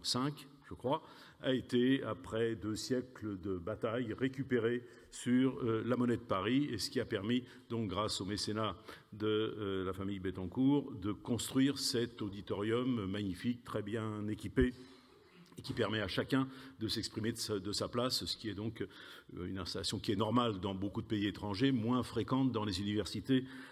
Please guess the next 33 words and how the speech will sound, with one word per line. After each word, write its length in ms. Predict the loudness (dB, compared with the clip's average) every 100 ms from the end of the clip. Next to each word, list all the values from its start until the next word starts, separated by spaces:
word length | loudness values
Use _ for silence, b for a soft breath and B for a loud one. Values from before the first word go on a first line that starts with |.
| B
euh, 380 | -2 0 0 0
françaises. 500 | 0 2 4 2 0 -2
Alors 200 | 0 0
je 140 | 0
vous 380 | 0 0 2 2
accueille 340 | 4 4 4
au 100 | 4
nom 240 | 6 4 2 B B B
de, 420 | -2 2 4 4 2
du 140 | 0
chancelier 460 | 0 2 6 6 6
de 80 |
l'Institut, 520 | 4 0 -2 0 0 0
mon 320 | -2 -4 -6 B B
confrère 460 | -8 -6 0 2 4
et 80 | 2
ami, 300 | 2 2 2
euh, 140 | 2
Xavier 320 | 2 2 2 2
Darcos, 680 | 0 -4 -2 2 2 0 -8
qui, 500 | -2 2 2 2 0
euh, 220 | 0 0
malheureusement 680 | 2 2 4 2 2 0 -2 B B B
ne 120 | 0
peut 120 | 0
pas 220 | 0 2
être 240 | 2 0 -2
parmi 340 | 0 0 0
vous, 380 | 0 0 0 -2
euh, 680 | 0 0 0 0 -2 -2 -4 -4
aujourd'hui, 360 | -4 -2 -2
parmi 260 | -2 0 4
nous, 220 | 6